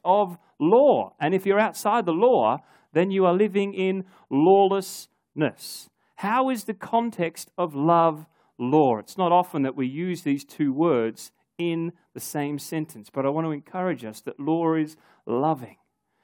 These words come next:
You see, God is offering us something that is wonderful and for our joy.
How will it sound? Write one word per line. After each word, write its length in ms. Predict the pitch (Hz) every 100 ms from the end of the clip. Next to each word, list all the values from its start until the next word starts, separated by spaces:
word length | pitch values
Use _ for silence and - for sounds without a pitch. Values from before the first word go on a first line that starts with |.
| _ _
You 40 | -
see, 140 | 185
God 280 | 147 190 202
is 140 | 170
offering 540 | 190 202 190 196 175 165
us 80 |
something 420 | 160 202 190 170 170
that 140 | 156
is 120 | 147
wonderful 640 | 131 156 185 196 185 147 139
and 120 | 131
for 260 | - 147 139
our 140 | 139
joy. 460 | 131 170 151 101